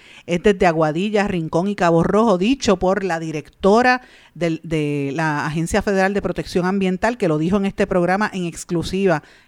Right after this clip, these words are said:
Carmen Guerrero, cuando vino aquí, ustedes recordarán que dijo que estaba, la epa está vigilando esas zonas, que es donde más problemas hay. De hecho, la, la epa multó lo que está pasando en Aguadilla, varias situaciones en Rincón y en Cabo Rojo, que ustedes saben.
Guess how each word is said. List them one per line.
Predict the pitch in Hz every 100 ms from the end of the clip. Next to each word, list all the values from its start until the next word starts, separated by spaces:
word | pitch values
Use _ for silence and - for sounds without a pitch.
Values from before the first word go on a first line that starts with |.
| _
Carmen | 165 151 180
Guerrero, | 190 175 190 190
cuando | 156 143
vino | 143 156
aquí, | 170
ustedes | 180 156 165
recordarán | 165 165 170 202 - _ -
que | - 156
dijo | 180
que | 170
estaba, | - 143 165 175
la | 156 147
epa | 156 185
está | -
vigilando | 180 190 170 175
esas | 190 202
zonas, | 226 208
que | -
es | 170
donde | 175 170
más | 160 156 175 - - - -
problemas | 190 170 175 196
hay. | 226
De | 196
hecho, | 175 214
la, | 160 -
la | 165 147
epa | 147 185
multó | 196 185 175 180
lo | 202
que | 175
está | 156
pasando | 160 185 170
en | 170
Aguadilla, | 156 143 175 240 214 190 - - - -
varias | 147 160 185
situaciones | 196 185 - 180
en | 190 170
Rincón | 170 160 170 190 220 -
y | 196 214
en | 190 180
Cabo | 156 151 151
Rojo, | - 165 165 139 - _
que | - 151
ustedes | 151 156 156
saben. | 165 170